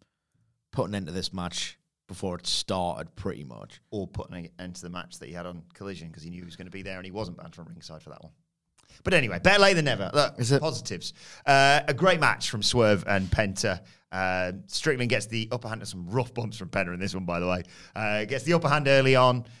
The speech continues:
Speaker 2: Um, Penta starts a chop exchange. So Strickland's like, "We're not doing that," and just stamps on his hand. Um, Penta comes back with a backstabber, sends Strickland outside, but he cuts off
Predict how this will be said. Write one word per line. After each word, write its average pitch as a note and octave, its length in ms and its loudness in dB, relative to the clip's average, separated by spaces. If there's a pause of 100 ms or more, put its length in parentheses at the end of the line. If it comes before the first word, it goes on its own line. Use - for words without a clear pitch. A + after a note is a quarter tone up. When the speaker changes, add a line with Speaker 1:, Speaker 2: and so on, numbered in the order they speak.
(120)
Speaker 2:
Um, G2+ 720 2
Penta C#3 240 -2
starts C#3 280 2
a - 20 -8
chop D#3+ 280 0
exchange. A#2 640 -2 (200)
So B2 160 -4
Strickland's A2 340 -4
like, G2+ 80 -2
"We're F#2+ 80 -6
not A2+ 160 -2
doing G2 160 -8
that," G2 140 -2
and F#2 80 -10
just - 140 -4
stamps A2+ 340 -4
on G#2 100 -8
his F#2+ 100 -10
hand. F2+ 320 -8 (300)
Um, G#2 520 0 (280)
Penta E3 200 2
comes D3 180 0
back D3 140 4
with A#2+ 100 -2
a A#2 40 0
backstabber, D3 720 4
sends C3 320 0
Strickland A2 320 -6
outside, C3+ 640 -2 (320)
but G#2 80 -10
he A2+ 100 -6
cuts A2+ 280 -6
off A#2 180 -6